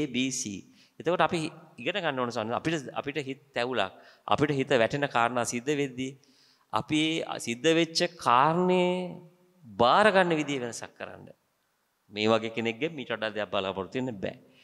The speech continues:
අපෝ මෙහෙම ඉඳලා මෙහෙම හිතනකොට මේ වගේ වචනයක් නැතුව මොකක් කියන්නේ? මගේ එයා මෙහෙම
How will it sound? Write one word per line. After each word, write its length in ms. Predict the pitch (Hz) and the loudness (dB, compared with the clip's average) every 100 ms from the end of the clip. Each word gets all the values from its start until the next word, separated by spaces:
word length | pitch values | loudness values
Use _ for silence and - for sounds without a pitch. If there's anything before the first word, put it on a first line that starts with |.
| _ - | _ -4
අපෝ 280 | 98 101 95 | -2 0 0
මෙහෙම 280 | 98 110 | 0 0
ඉඳලා 300 | 113 110 104 | 0 0 -2
මෙහෙම 220 | 95 104 117 | -2 -4 -4
හිතනකොට 400 | 110 113 113 95 | -4 -2 -2 -2
මේ 160 | 98 | 0
වගේ 220 | 101 107 107 | 0 2 0
වචනයක් 360 | 107 110 110 | -2 -4 -6
නැතුව 300 | 113 110 95 | -6 -4 -4
මොකක් 220 | 90 85 98 | -4 -4 -6
කියන්නේ? 460 | - 131 151 190 233 _ _ _ _ _ _ - | -4 -4 -2 -6 -10 _ _ _ _ _ _ -8
මගේ 560 | 101 104 110 110 120 - | -8 -6 -6 -6 -8 -10
එයා 260 | - 107 104 | -2 2 2
මෙහෙම 300 | 101 107 | 4 4